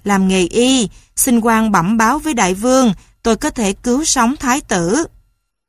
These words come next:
Thấy viên quan lưỡng lự, Biển Thước nói, "Xin quan hãy nhìn thần sắc của thái tử,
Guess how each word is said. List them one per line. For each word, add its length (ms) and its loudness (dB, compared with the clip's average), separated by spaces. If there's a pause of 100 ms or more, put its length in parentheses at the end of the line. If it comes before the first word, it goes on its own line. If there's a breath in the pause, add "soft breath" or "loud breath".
(220)
Thấy 320 0
viên 280 0
quan 280 0
lưỡng 300 0
lự, 360 0 (260 soft breath)
Biển 220 2
Thước 280 -2
nói, 400 2 (500)
"Xin 220 0
quan 280 2
hãy 160 2
nhìn 260 2
thần 220 -2
sắc 240 -2
của 120 -2
thái 260 -2
tử, 380 -2